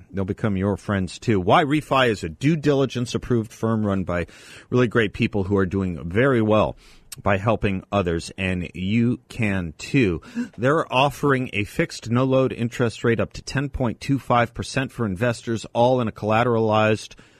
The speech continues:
secure portfolio. What they do is they help people dig out of debt and do so the right way, doing the right thing and paying off their debts, doing so with dignity.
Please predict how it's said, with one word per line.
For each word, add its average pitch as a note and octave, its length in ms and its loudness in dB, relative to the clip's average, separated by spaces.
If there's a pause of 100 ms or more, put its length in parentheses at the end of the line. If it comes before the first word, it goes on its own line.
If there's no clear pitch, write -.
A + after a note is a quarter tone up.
(120)
secure G2 720 0 (400)
portfolio. F2+ 800 0
What G#2 200 -2
they C#3 120 4
do C#3+ 180 4
is A2+ 140 0
they A#2+ 140 0
help C3 240 -2
people A#2+ 280 -2
dig A2 360 -2
out A2 280 0
of F#2+ 280 -4
debt G2 360 -2
and G2 280 -10
do A#2+ 180 2
so G#2 460 0
the F#2 100 -2
right G2+ 280 0
way, E2+ 260 -2 (180)
doing G2 200 0
the F#2 80 0
right G#2+ 220 2
thing A#2 220 -2
and F#2+ 120 -4
paying G#2 280 -2
off G#2+ 220 2
their F2+ 160 -4
debts, - 400 -14
doing G#2 200 0
so A2+ 220 0
with G2 220 -4
dignity. F#2 480 -2